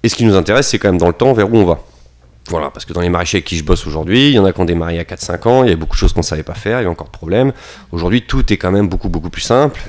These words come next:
Et les installations qu'on a fait là, ces deux, trois dernières années, franchement, ça roule, euh, un peu les doigts dans le nez, on prend une prairie, on installe tout ça, ça produit. Et puis, euh,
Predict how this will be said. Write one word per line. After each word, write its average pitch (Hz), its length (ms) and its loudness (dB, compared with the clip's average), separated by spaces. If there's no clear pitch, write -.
Et - 60 -14
les 90 200 -8
installations 98 600 2
qu'on 82 160 -4
a 82 60 -4
fait 101 180 0
là, 82 100 0
ces - 180 -6
deux, 85 140 0
trois 98 200 -2
dernières 82 340 -2
années, 127 340 2
franchement, - 480 4
ça - 180 -2
roule, 113 340 2
euh, 82 220 -4
un 85 100 -8
peu - 120 2
les 98 100 4
doigts 87 120 2
dans 82 140 0
le 85 40 0
nez, 107 160 4
on 95 100 4
prend 90 200 8
une 82 100 2
prairie, 90 380 4
on 95 80 2
installe 82 320 -4
tout 82 100 -10
ça, 117 220 -2
ça 82 140 -4
produit. 101 520 -2
Et 85 60 -2
puis, 80 300 -10
euh, 78 40 -10